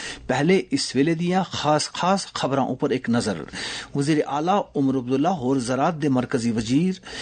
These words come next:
ਸ਼ਿਵਰਾਜ ਸਿੰਘ ਚੌਹਾਨ ਸੁਣ ਜੰਮੂ ਕਸ਼ਮੀਰ ਦੇ ਜ਼ਰਈ ਔਰ ਗਰਾਈ ਤਰੱਕੀ ਮੰਜ਼ਰਨਾਮੇ ਦਾ ਕਿੰਦਾ ਜਾਇਜ਼ਾ।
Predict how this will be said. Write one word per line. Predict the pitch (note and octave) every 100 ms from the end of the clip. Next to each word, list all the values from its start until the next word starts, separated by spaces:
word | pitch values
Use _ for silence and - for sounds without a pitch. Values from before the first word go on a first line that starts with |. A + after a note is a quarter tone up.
| -
ਸ਼ਿਵਰਾਜ | - - E3+ D#3+ C#3+
ਸਿੰਘ | C3+ C3 A#2
ਚੌਹਾਨ | C#3 A2+ C#3+
ਸੁਣ | - F3+ F2+
ਜੰਮੂ | B2+ B2+ B2
ਕਸ਼ਮੀਰ | - - C#3+ D#3+
ਦੇ | E3+ E3+
ਜ਼ਰਈ | A#2 C3 E3+ F#3
ਔਰ | C#3
ਗਰਾਈ | A#2+ C3+ F3+
ਤਰੱਕੀ | - C3 -
ਮੰਜ਼ਰਨਾਮੇ | B2+ B2+ B2+ A#2 B2 B2
ਦਾ | B2
ਕਿੰਦਾ | - G#2+ G#2+
ਜਾਇਜ਼ਾ। | G#2 B2 B2 E3 G#3